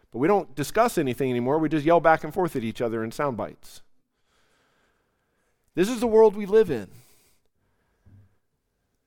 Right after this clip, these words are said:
Where do you find the hope in that? I think this morning's passage shows us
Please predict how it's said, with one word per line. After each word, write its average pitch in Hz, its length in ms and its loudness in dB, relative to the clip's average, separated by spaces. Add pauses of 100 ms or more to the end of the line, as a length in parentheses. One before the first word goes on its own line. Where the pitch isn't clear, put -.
(880)
Where 147 100 -4
do 208 60 -8
you 196 60 -6
find 170 240 -6
the 135 60 -8
hope 117 340 -10 (1000)
in 101 120 -16
that? 95 260 -20 (2000)
I 113 40 -16
think 180 360 -8
this 151 200 -6
morning's 135 320 -2
passage 131 580 -8
shows 135 460 -6
us 98 400 -10